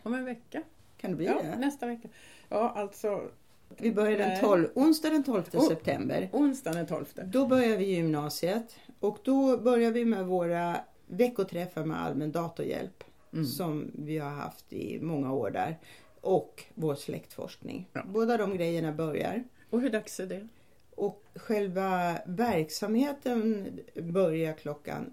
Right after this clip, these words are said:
Speaker 2: femton och trettio, men vi brukar ju alltid ses klockan femton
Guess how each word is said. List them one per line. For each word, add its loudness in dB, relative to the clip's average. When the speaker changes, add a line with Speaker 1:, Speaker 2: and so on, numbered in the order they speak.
Speaker 2:
femton -6
och -10
trettio, -6
men -4
vi -2
brukar -4
ju -2
alltid -6
ses -8
klockan -10
femton -6